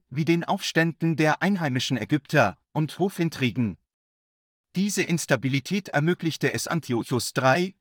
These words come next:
dem Großen, Skopas bei Panium entscheidend zu schlagen und Keule Syrien,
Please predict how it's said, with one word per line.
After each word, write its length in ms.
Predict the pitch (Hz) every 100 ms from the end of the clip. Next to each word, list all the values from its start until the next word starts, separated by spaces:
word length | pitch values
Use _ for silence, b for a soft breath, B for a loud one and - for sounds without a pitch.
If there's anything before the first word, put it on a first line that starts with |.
| -
dem 160 | 143 143
Großen, 560 | 143 208 - 117 95 -
Skopas 560 | - 208 - 175 -
bei 160 | - -
Panium 480 | - 190 196 165 170
entscheidend 580 | 165 - 170 196 165 -
zu 160 | 180
schlagen 480 | - 139 131 160 170
und 280 | - 127 -
Keule 280 | 160 196 175
Syrien, 640 | 156 160 151 143 113